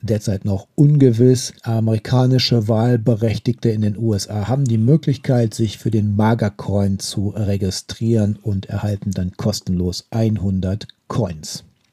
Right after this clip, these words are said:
In den neuesten Krypto-News hat Mastercard die Zusammenarbeit mit Circles U S D C Stablecoin bestätigt. Das Pilotprogramm soll Karteninhabern ermöglichen, auch mit Kryptowährungen zu bezahlen, und zwar überall dort, wo Mastercard akzeptiert wird.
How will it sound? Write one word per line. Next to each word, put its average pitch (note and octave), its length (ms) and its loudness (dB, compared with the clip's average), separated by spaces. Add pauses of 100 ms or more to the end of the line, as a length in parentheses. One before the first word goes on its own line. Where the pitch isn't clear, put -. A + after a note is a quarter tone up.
(880)
In D3+ 60 4
den D#3+ 140 6
neuesten D3 520 4
Krypto-News A2+ 680 2
hat G2 180 -2
Mastercard A2+ 560 2
die A2 80 -2
Zusammenarbeit G#2+ 640 0
mit G2 80 0
Circles D#3+ 720 2
U B2 180 0
S C3+ 120 0
D A2+ 120 0
C A2 260 -2
Stablecoin G2+ 720 0
bestätigt. C3 760 0
Das F#2+ 200 -6
Pilotprogramm A#2 840 2
soll G#2 280 0
Karteninhabern G#2+ 840 0
ermöglichen, B2+ 580 2
auch C3+ 280 0
mit A#2 140 -2
Kryptowährungen A2+ 800 2
zu - 180 -6
bezahlen, C3 680 2
und A#2 160 -4
zwar - 260 -2
überall G2+ 300 -4
dort, G#2 320 0
wo G#2 40 0
Mastercard F#2 680 -4
akzeptiert A#2+ 600 -4
wird. - 220 -8